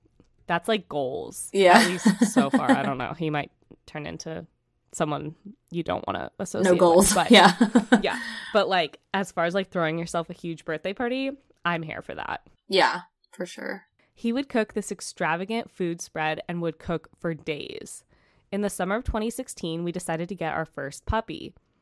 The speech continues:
Speaker 1: Chris loved our new puppy and would cross the street every day to play ball with him and feed him treats. That
Speaker 2: Aw.
Speaker 1: winter, we went to Florida for a week, and Chris agreed to take our puppy while we were away. We gave Chris a key to our house in case he needed extra dog food, treats, toys, et cetera.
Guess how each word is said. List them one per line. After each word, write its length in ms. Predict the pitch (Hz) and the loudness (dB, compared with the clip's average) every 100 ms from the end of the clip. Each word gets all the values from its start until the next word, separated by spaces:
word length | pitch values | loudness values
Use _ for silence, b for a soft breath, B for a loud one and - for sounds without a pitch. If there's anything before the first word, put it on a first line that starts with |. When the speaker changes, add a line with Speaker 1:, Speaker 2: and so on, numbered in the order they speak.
| _ | _
Speaker 1:
Chris 320 | - 233 262 185 | -4 -2 -2 -2
loved 200 | 175 202 | -4 -2
our 60 | |
new 160 | 202 226 | -4 -4
puppy 400 | - 147 160 175 | -6 -6 -4 -4
and 140 | 170 | -4
would 100 | 170 | -6
cross 300 | - 156 165 | -6 -8 -8
the 40 | 220 | -10
street 280 | - 190 185 | -8 -6 -6
every 240 | 165 247 | -4 -4
day 260 | 208 190 190 | -2 -2 -4
to 120 | 190 | -8
play 220 | - 175 | -8 -6
ball 240 | 175 156 156 | -4 -4 -4
with 120 | 160 | -6
him 220 | 170 165 175 | -6 -6 -8
and 120 | 165 | -10
feed 180 | - 143 | -10 -12
him 160 | 156 156 | -10 -10
treats. 560 | - 214 - - - _ _ _ _ - | -10 -10 -12 -20 -20 _ _ _ _ -6
That 160 | 175 190 | -2 0
Speaker 2:
Aw. 40 | |
Speaker 1:
winter, 300 | 190 165 180 | -2 -2 -4
we 120 | 185 175 | -4 -6
went 200 | 170 180 | -8 -8
to 80 | |
Florida 340 | 175 - 247 269 | -10 -2 0 0
for 160 | - | -2
a 80 | 160 | -6
week, 320 | 151 147 180 - | -6 -10 -12 -10
and 160 | 175 | -8
Chris 220 | 180 185 | -6 -8
agreed 300 | 226 180 170 175 | -8 -6 -8 -8
to 80 | |
take 240 | - 170 220 | -8 -6 -4
our 80 | 247 | -4
puppy 380 | 175 - 170 | -4 -6 -6
while 180 | 170 156 | -4 -4
we 140 | 151 151 | -6 -8
were 100 | 160 | -6
away. 460 | 185 247 - 180 _ _ _ | -2 -2 -2 -8 _ _ _
We 120 | 226 208 | -8 0
gave 280 | 226 240 | 0 0
Chris 320 | - 196 208 - | -2 -2 -2 -4
a 60 | |
key 260 | 269 - 190 | -12 -8 -8
to 120 | - | -4
our 120 | 240 254 | -4 -2
house 360 | 170 151 190 | 0 -2 -4
in 160 | 196 180 | -8 -8
case 260 | 180 180 | -6 -6
he 100 | - | -6
needed 280 | 190 165 165 | -6 -6 -6
extra 300 | - 156 - | -8 -10 -12
dog 320 | 170 220 233 - | -4 0 0 0
food, 320 | 226 220 196 | -2 -2 -6
treats, 420 | 196 185 175 - | -8 -8 -8 -14
toys, 340 | - 165 160 | -8 -6 -6
et 140 | 160 - | -10 -14
cetera. 320 | - - | -12 -10